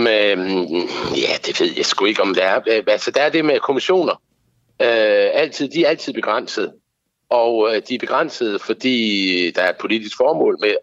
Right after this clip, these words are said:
at nedsætte kommissioner. Så man har aldrig nogensinde set en kommission, der har et ubegrænset,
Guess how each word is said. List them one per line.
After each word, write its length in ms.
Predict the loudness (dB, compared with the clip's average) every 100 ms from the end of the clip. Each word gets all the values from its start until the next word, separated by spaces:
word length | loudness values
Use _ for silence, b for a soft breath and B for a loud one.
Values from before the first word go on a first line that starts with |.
| -2
at 60 | 0
nedsætte 380 | 0 -2 -4 -4
kommissioner. 600 | -6 -2 0 0 0 -4 -6 -20 B -6
Så 160 | -2
man 160 | 0 2
har 60 |
aldrig 360 | 2 0 0 0
nogensinde 520 | 2 2 0 0 0
set 300 | 0 -2 -2 -4
en 60 |
kommission, 600 | -4 -2 0 0 0 -2
der 120 | -2 0
har 280 | 0 -2 -2
et 120 | -4 -4
ubegrænset, 640 | -2 -2 -2 -2 -4 -6